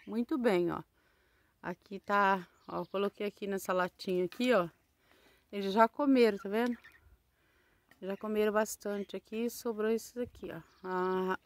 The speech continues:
uma comidinha aqui com vitaminas, né? Pra dar uma melhorada aqui. E eu vou ir lá amanhã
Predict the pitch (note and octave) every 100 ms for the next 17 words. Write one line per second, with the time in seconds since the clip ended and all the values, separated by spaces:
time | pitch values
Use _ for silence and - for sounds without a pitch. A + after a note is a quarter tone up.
0 | - F#3 F#3+ F#3 G3+ G#3+ F#3 F#3 G#3 G#3
1 | G3+ G#3 G#3+ A3 _ _ A3 G3+ G#3+ -
2 | G#3+ G3+ G3+ A#3+ B3 G#3+ G3 A3 G#3+ G3+
3 | A3 A3 A3+ A3 G#3+ G#3 G#3+ G#3+ - G#3+
4 | - _ _ _ _ _ _ _ _ _
5 | _ _ _ _ _ _ G#3+ G#3+ A3 A#3
6 | A3+ C4 C#4 C4+ A#3+ A#3 A3+ _ _ _
7 | _ - G#3 A3 G#3+ G3+ A#3+